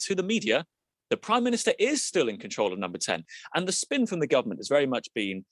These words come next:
"This is all part of that plan for change. We promised change at Number Ten. Here it is." The thing is, though, even Number Ten has had to concede that three of the resignations, the five at this stage, they say were mutual. Two,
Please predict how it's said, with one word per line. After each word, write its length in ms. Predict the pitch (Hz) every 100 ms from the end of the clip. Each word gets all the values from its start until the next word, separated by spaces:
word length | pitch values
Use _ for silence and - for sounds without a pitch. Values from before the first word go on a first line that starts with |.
| _
"This 180 | - 170
is 120 | 190
all 200 | 160 180
part 340 | 170 156 135 -
of 100 | 110
that 180 | 110 -
plan 240 | - 113 98
for 100 | 92
change. 460 | - 107 87 76 -
We 80 |
promised 380 | 101 180 196 156
change 320 | - 143 139
at 80 | 117
Number 240 | 113 98 -
Ten. 320 | - 147 131 127 _ _
Here 280 | - 151 135
it 80 | 127
is." 260 | 107 85 - - - _ _
The 220 | - 143 156
thing 240 | 240 247
is, 160 | 156 117
though, 280 | 95 87 85 _ _ _ -
even 240 | 196 180
Number 180 | 156 143
Ten 200 | - 110
has 100 | 95
had 160 | 104
to 80 | -
concede 540 | - 101 - 90 82 - _ -
that 140 | 117 - - - -
three 200 | 165 214
of 80 |
the 80 | 139
resignations, 540 | 117 95 - 87 - 131
the 60 |
five 300 | - 123 104
at 80 | -
this 140 | 87
stage, 380 | - 85 90 - - - -
they 200 | 110 143
say 200 | 170 -
were 120 | 135 113
mutual. 460 | 104 - - - _ _ - - -
Two, 340 | - 240 240